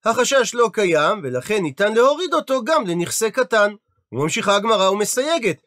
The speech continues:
"ואחי דאבא נמי לא אמרן", וגם מה שאמרנו שאח מאבא לא מורידים לנכסי קטן, אלא בהרעתה, כאשר מדובר בהורדה לקרקעות,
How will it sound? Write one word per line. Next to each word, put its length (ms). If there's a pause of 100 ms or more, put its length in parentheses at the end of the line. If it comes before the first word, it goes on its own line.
(200)
"ואחי 440
דאבא 520
נמי 380
לא 180
אמרן", 420 (340)
וגם 240
מה 100
שאמרנו 680
שאח 400
מאבא 360
לא 160
מורידים 440
לנכסי 400
קטן, 480 (300)
אלא 340
בהרעתה, 720
כאשר 380
מדובר 600
בהורדה 580
לקרקעות, 760